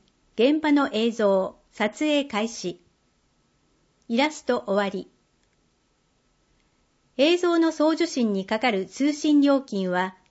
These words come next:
通報者に負担いただくことになります。詳細は消防局ホームページに掲載。二次元コードがあります。問い合わせ、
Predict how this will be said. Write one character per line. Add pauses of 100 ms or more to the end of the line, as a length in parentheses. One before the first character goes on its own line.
通
報
者
に
負
担
い
た
だ
く
こ
と
に
な
り
ま
す。 (1300)
詳
細
は
消
防
局
ホ
ー
ム
ペ
ー
ジ
に
掲
載。 (600)
二
次
元
コ
ー
ド
が
あ
り
ま
す。 (1400)
問
い
合
わ
せ、